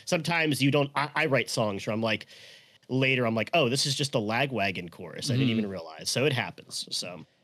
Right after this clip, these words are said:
Speaker 2: Yeah, like, if you told me, like, this whole album is just, like, repurposed songs, like, I would be like, "Okay, you know, I, I hear it, but it's
Speaker 1: Yeah, yeah.
Speaker 2: fine."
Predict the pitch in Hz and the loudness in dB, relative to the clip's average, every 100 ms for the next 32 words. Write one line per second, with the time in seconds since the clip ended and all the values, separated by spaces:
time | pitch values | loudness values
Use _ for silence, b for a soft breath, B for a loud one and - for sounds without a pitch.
0 | _ _ _ - 147 131 123 123 - 160 | _ _ _ -2 0 2 2 2 0 0
1 | 147 202 226 175 160 143 135 131 113 127 | 4 4 6 4 6 6 4 4 2 2
2 | 135 - - - 147 139 123 120 135 127 | 2 4 2 2 4 4 4 4 4 4
3 | 113 123 - 123 104 117 113 123 117 - | 4 2 2 0 2 2 4 4 2 4
4 | 113 - - - 123 113 113 123 131 - | 2 4 4 4 4 4 4 4 2 2
5 | 107 101 - 120 123 131 175 165 143 147 | 0 0 0 2 2 2 2 0 0 -2
6 | 123 123 117 104 117 120 - 120 123 117 | -2 0 2 0 -2 -2 -2 -2 2 4
7 | 113 127 - - _ _ _ - 135 139 | 4 2 -2 -16 _ _ _ 2 4 4
8 | 147 120 120 127 | 4 4 4 2